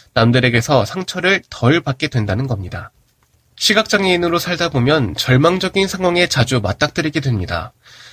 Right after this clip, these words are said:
실수로 떨어뜨린 물건을 찾는데 십 분씩 낭비하는가 하면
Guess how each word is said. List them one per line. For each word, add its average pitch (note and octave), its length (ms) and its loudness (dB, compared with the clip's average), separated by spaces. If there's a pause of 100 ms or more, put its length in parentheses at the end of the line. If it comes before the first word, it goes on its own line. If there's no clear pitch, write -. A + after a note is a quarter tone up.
(180)
실수로 G3 420 0
떨어뜨린 G#3+ 480 2
물건을 D3+ 380 4
찾는데 B2 680 0
십 - 220 -4
분씩 F3 440 -4
낭비하는가 D3+ 680 0
하면 A#2+ 340 2